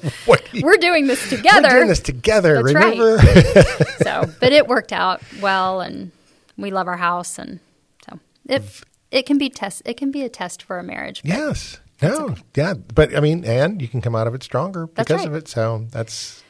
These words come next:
Speaker 1: that's pretty cool.
Speaker 2: But fast forward a bunch of years,
Speaker 1: Yep.
Speaker 2: and now we've got a son, and just what was working for our family at the time or not working for our family at the time, decided to stay at home.
Speaker 1: Okay.
Speaker 2: Got super involved with school, and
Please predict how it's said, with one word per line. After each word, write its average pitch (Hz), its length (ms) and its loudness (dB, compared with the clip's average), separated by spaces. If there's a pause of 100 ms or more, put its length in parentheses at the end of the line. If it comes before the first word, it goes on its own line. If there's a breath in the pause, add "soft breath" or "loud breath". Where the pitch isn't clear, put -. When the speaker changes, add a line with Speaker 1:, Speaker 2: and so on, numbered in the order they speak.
Speaker 1:
that's 117 220 -8
pretty 143 220 -6
cool. 151 380 -6
Speaker 2:
But 247 200 -2
fast 294 220 -2
forward 277 380 0
a 254 60 -8
bunch 240 200 -6
of - 100 -12
years, 247 360 -2
Speaker 1:
Yep. 202 120 4
Speaker 2:
and 214 560 -8
now 208 220 -4
we've 202 120 -8
got 202 280 -6
a - 40 -12
son, 240 500 -4
and 196 580 -8
just - 240 -10
what 208 120 -4
was 196 500 -8
working 214 360 -6
for - 140 -6
our 175 80 -4
family 233 380 -6
at 233 80 -10
the 226 60 -10
time 220 400 -8
or 170 60 -10
not 196 200 2
working 240 240 -2
for 240 100 -2
our 226 60 -2
family 233 320 -8
at 226 60 -10
the - 80 -14
time, 226 440 -8 (400 soft breath)
decided 196 480 -4
to 190 300 -8
stay 196 280 -4
at 185 80 -6
home. 190 380 -6 (520)
Speaker 1:
Okay. 135 200 2 (440)
Speaker 2:
Got 220 200 -4
super 226 200 -6
involved 226 280 -2
with 277 100 -6
school, 247 520 -2
and 185 340 -8